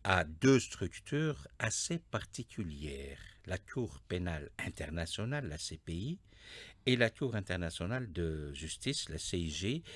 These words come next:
qui a son siège, elle, à La Haye et qui est l'organe judiciaire principal des Nations Unies. Le traité fondateur de la Cour, appelé Statut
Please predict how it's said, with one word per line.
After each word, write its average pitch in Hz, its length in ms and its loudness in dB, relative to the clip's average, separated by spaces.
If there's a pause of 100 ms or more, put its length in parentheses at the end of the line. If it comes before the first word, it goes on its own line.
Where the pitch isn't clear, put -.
(160)
qui - 160 2
a - 20 0
son 95 220 -2
siège, 82 520 -2
elle, 113 360 2 (280)
à 90 120 2
La 76 260 0
Haye 117 340 0
et 92 100 0
qui 92 440 0
est 170 140 2 (320)
l'organe 95 680 -2
judiciaire 107 760 -4
principal 127 720 -2
des 131 100 4
Nations 143 340 0
Unies. 80 520 -4 (540)
Le 92 120 0
traité 113 280 0
fondateur 110 760 -2
de - 40 0
la 78 160 0
Cour, - 380 -4
appelé - 300 -4
Statut - 760 -2